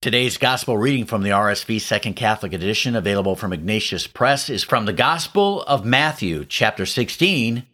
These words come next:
verses thirteen through twenty. Now, when Jesus came into the district of Caesarea Philippi,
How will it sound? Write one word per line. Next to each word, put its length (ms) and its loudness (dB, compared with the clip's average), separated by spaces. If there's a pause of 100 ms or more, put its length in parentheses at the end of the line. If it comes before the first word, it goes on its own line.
(120)
verses 400 0
thirteen 680 0
through 240 -4
twenty. 440 -2 (1500)
Now, 140 2
when 120 0
Jesus 420 2
came 460 0
into 240 -2
the 140 -2
district 460 -2
of 180 -2
Caesarea 560 2
Philippi, 720 0